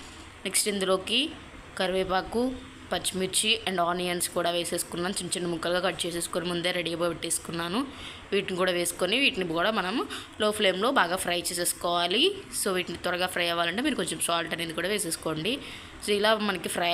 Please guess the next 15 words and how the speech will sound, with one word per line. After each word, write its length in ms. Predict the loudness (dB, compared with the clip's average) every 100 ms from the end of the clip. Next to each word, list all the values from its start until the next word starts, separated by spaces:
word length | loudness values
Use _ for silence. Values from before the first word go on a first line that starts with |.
| 2
అయిపోయిన 300 | 2 0 -2 -2
తర్వాత 360 | 2 2 4 2 2 2
చూసారు 260 | 2 2 2
కదా, 140 | 0 0
కొంచెం 260 | 0 0 0 0
కలర్ 220 | 0 2
షేడ్ 160 | 2 0
అయితే 120 | 0 0
వచ్చేసింది. 540 | 0 0 0 0 0 0 -2 -12 -14 -16 -16 -16 -16 -12 -2 0
నెక్స్ట్ 220 | 0 0 0
ఇందులోకి 380 | 2 2 2 2 2
నేను 160 | 2 0 -2 -10 -10 -12 -14 -16 -16 -14 -6 0
సాల్ట్ 280 | 6 6 6
యాడ్ 160 | 2 0
చేసుకుంటున్నాను. 600 | -2 -2 -2 0 0 0